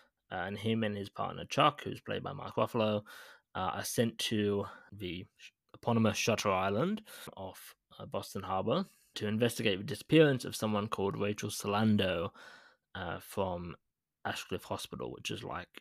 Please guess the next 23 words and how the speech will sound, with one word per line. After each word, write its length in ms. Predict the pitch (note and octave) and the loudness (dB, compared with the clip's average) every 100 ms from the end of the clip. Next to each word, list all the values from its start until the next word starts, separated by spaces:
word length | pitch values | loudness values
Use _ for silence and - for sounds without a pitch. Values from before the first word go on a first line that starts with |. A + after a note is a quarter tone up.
| - | -16
an 180 | F#2 E2+ | -14 -12
insane 480 | G2 F#2+ F#2 F2+ E2+ | -12 -8 -4 -4 -6
asylum. 540 | - - B1 B1 - - _ - - _ _ | -10 -6 -6 -8 -16 -20 _ -20 -20 _ _
And 180 | F#2 F#2 | -8 -6
it's 100 | F2+ | 0
set 120 | A#2 | 0
in 80 | G#2 | 0
the 80 | F#2+ | -2
fifties, 500 | - - - F#2 F#2+ | -6 -8 -6 -6 -6
in 80 | F#2+ | -8
the 60 | |
mid 180 | F2+ F2+ | -10 -10
fifties. 420 | - G2 - A#2 - - - - | -12 -12 -12 -14 -16 -18 -8 2
They 80 | D3 | 6
get 160 | G3 | 6
to 80 | F3+ | 6
the 100 | D#3+ | 10
island, 540 | C#3 C3+ C3 B2+ B2 A#2 | 12 12 12 8 6 6
and 440 | A2 G#2 G#2 G#2 G#2+ - - G#2+ | 6 4 2 0 -4 -10 -10 -6
the 100 | G#2 | -4
main, 640 | G#2+ G#2+ G#2+ G#2+ G#2+ G#2 | 0 2 4 4 2 0
uh, 400 | G2 F#2+ G2 - - - | -4 -6 -6 -8 -14 -18
uh, 60 | - | -14